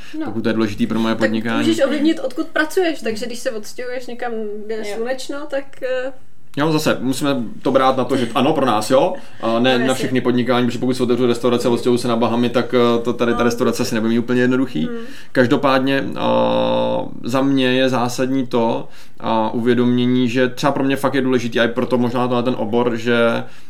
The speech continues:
Speaker 2: si tím můžu vydělat vlastně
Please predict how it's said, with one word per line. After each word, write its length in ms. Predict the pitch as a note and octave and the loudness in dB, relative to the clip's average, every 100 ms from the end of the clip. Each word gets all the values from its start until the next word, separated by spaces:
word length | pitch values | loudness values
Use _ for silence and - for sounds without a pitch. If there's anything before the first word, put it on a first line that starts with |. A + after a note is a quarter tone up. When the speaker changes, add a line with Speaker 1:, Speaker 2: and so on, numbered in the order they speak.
| - - - - | -8 -8 -8 -8
Speaker 2:
si 160 | - C3+ | -4 -2
tím 160 | D#3+ | 2
můžu 360 | D3 C#3+ C3+ C#3+ | 2 4 4 4
vydělat 480 | B2+ B2 C3 C3 C3 | 4 4 6 6 4
vlastně 520 | B2+ B2+ D3 C#3 C3+ | 2 0 0 0 0